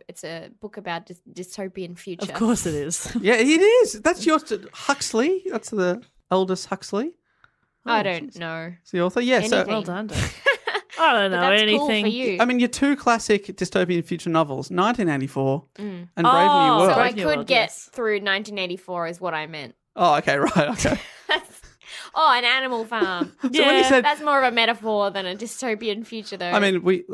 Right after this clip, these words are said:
Speaker 3: uh, animals
Speaker 2: It's an
Speaker 3: could talk in,
Speaker 2: allegory.
Speaker 3: animals could talk in the future. Who
Speaker 1: <laughs> Yeah,
Speaker 3: knows?
Speaker 1: that's true.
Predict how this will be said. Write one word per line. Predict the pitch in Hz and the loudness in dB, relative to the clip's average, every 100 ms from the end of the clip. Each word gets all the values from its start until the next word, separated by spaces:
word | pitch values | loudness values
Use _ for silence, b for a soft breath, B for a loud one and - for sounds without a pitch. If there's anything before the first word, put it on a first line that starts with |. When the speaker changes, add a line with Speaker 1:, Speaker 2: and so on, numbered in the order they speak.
| - | -14
Speaker 3:
uh, | - - | -10 -2
animals | 165 160 151 151 | 0 2 0 0
Speaker 2:
It's | - | 0
an | 349 | 2
Speaker 3:
could | 262 | 4
talk | 214 208 196 | 6 4 4
in, | |
Speaker 2:
allegory. | 196 175 170 160 466 | 2 2 0 -4 -6
Speaker 3:
animals | 240 247 254 240 | 0 2 2 2
could | 254 208 | 0 4
talk | 214 196 | 2 4
in | |
the | 185 | 2
future. | - 156 202 | 2 2 2
Who | 208 | 2
Speaker 1:
<laughs> | 202 | 2
Yeah, | |
Speaker 3:
knows? | 151 285 - - | 2 -2 -6 -10
Speaker 1:
that's | - | -14
true. | - 254 269 | -16 -16 -18